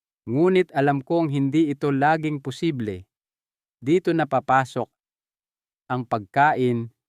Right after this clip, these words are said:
bilang inyong kakampi. Ilan sa pinakamagandang pagkunan ng vitamin D ay ang matatabang isda,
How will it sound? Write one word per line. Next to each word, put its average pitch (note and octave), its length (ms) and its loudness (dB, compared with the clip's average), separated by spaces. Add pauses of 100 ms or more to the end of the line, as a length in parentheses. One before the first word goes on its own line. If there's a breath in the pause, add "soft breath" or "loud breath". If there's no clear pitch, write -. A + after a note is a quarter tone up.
(120)
bilang D#3+ 400 2
inyong D3 400 -2
kakampi. A#2 560 -4 (1200)
Ilan F3 480 2
sa D3+ 160 -4
pinakamagandang C#3+ 920 0
pagkunan C3+ 680 0
ng B2+ 240 -4
vitamin C#3 560 0
D D#3+ 320 0 (400)
ay B2+ 240 0
ang E3+ 240 -2
matatabang C3+ 720 0
isda, A#2 480 -2